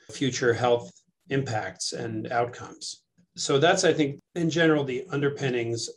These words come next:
of those, you know, racial disparities that you mentioned is really, it's kind of other stuff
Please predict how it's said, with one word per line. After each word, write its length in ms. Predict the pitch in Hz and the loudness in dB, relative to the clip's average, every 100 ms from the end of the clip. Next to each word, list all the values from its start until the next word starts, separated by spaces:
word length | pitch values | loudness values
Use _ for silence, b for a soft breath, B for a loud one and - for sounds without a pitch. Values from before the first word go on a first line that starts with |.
| - | -2
of 180 | 147 | 0
those, 560 | 135 123 120 107 - - _ _ _ | 2 4 2 0 -6 -8 _ _ _
you 120 | 127 | -2
know, 160 | 117 117 | 0 -2
racial 720 | 117 127 123 131 117 113 110 - - | 0 0 2 2 2 0 -10 -16 -8
disparities 640 | 127 127 - 143 143 123 123 | -2 0 4 4 6 4 0
that 160 | 123 | -4
you 380 | 117 117 113 110 - | -2 -2 -2 -6 -8
mentioned 460 | 131 131 147 - 120 | -4 0 0 0 -2
is 160 | 117 | 2
really, 200 | 156 175 | 4 6
it's 120 | 139 | 4
kind 220 | - 151 131 | 0 -2 0
of 60 | |
other 220 | 127 127 | 0 -2
stuff 480 | 107 - 135 110 - | -4 2 4 4 0